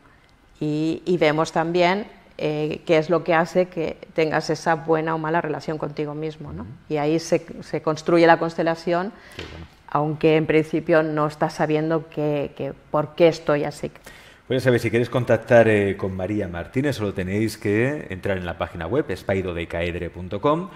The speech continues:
Speaker 2: o escribir un mensaje de WhatsApp o llamar al seis cincuenta y nueve, cuarenta y nueve, cuarenta y dos, noventa y nueve. Prefijo treinta y cuatro delante, si lo hacéis desde fuera de España, cero cero treinta y cuatro o más treinta y cuatro. María,
Speaker 1: Te-,
Speaker 2: ¿quieres
Speaker 1: tenemos,
Speaker 2: añadir algo más? Sí.
Speaker 1: sí, tenemos otra web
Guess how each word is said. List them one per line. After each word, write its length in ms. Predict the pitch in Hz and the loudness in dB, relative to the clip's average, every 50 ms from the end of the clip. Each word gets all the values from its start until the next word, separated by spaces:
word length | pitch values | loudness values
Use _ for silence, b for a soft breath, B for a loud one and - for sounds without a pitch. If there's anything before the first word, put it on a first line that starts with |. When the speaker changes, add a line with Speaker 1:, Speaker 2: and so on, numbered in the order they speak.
| B B B B B B - | B B B B B B 0
Speaker 2:
o 100 | 110 123 | 0 0
escribir 440 | 120 - - - 110 107 104 101 101 | 0 0 -2 -2 -2 0 0 -2 -2
un 60 | 95 | -4
mensaje 260 | 98 92 98 90 98 | -6 -8 -8 -6 -6
de 60 | 95 95 | -6 -4
WhatsApp 420 | 90 92 90 - - 107 101 - | -4 -6 -6 -4 -4 -4 -4 -2
o 40 | 104 | -2
llamar 280 | 95 87 87 92 90 90 | -4 -4 -4 -4 -4 -4
al 120 | 87 85 | -6 -6
seis 320 | - - 107 107 101 - | -4 -4 -4 -4 -4 -4
cincuenta 480 | - 98 92 92 - 98 90 85 85 90 | -8 -10 -10 -10 -8 -8 -8 -8 -6 -8
y 40 | 87 | -8
nueve, 320 | 92 95 95 90 92 92 - | -6 -6 -6 -6 -6 -8 -6
cuarenta 440 | 98 92 87 87 87 85 82 92 | -4 -4 -4 -4 -4 -8 -6 -6
y 60 | 87 82 | -6 -6
nueve, 340 | 87 95 95 90 95 92 90 | -4 -6 -4 -4 -4 -6 -6
cuarenta 440 | - 95 90 85 87 85 82 - 87 | -4 -4 -4 -4 -4 -8 -8 -8 -8
y 40 | 82 | -8
dos, 220 | 87 104 98 87 | -6 -8 -8 -8
noventa 300 | 90 87 107 113 92 92 | -6 -6 -4 -4 -4 -6
y 40 | 87 | -6
nueve. 340 | 101 110 113 113 135 143 139 B B B B B B B B - | -2 -2 -2 0 -2 -4 -6 B B B B B B B B -6
Prefijo 360 | - 117 117 - 143 151 135 - | -4 -2 -2 -2 0 0 2 2
treinta 260 | 127 117 113 104 110 | 4 2 2 2 0
y 60 | 104 | 2
cuatro 260 | - 135 123 127 110 | 2 2 2 4 2
delante, 300 | 107 107 131 139 120 120 | 2 2 0 -2 -2 -4
si 80 | 98 101 | -2 -2
lo 60 | 101 | -2
hacéis 220 | 95 135 139 123 | -2 0 -2 -2
desde 140 | 98 85 85 | -2 -6 -8
fuera 220 | 82 - 110 107 98 | -6 -4 -4 -4 -4
de 100 | 92 95 | -4 -6
España, 360 | 87 - - 78 76 78 76 - | -8 -8 -10 -12 -12 -12 -12 -8
cero 180 | - 98 95 87 | -6 -6 -4 -4
cero 160 | 101 90 85 | -4 -6 -6
treinta 240 | - 92 85 80 85 | -6 -8 -10 -10 -10
y 40 | 80 | -6
cuatro 360 | - 120 123 - 139 120 95 | -4 -4 -4 -2 -2 -4 -4
o 20 | |
más 220 | 87 90 98 95 - | -2 -2 -4 -4 -4
treinta 240 | - 92 82 85 87 | -6 -10 -8 -8 -10
y 60 | 80 | -8
cuatro. 400 | - 92 85 78 78 78 76 - B B B B B B B B B | -6 -6 -6 -6 -8 -12 -14 -14 B B B B B B B B B
María, 280 | 120 131 156 175 160 202 | 6 8 8 10 8 8
Speaker 1:
Te-, 40 | 190 | 8
Speaker 2:
¿quieres 200 | - 147 147 - | 8 6 8 8
Speaker 1:
tenemos, 160 | 151 147 - | 8 10 10
Speaker 2:
añadir 160 | 131 127 127 | 10 10 10
algo 160 | 123 113 113 | 8 8 6
más? 160 | 120 147 170 - | 2 0 -2 -2
Sí. 140 | - 139 165 | -2 2 8
Speaker 1:
sí, 160 | 254 214 180 | 8 8 8
tenemos 420 | - 180 170 175 180 202 208 - 226 | 6 2 -2 0 0 -2 -2 0 -2
otra 240 | 208 - 214 208 208 | -2 2 2 2 4
web 340 | 202 220 233 233 240 262 | 6 6 6 6 4 2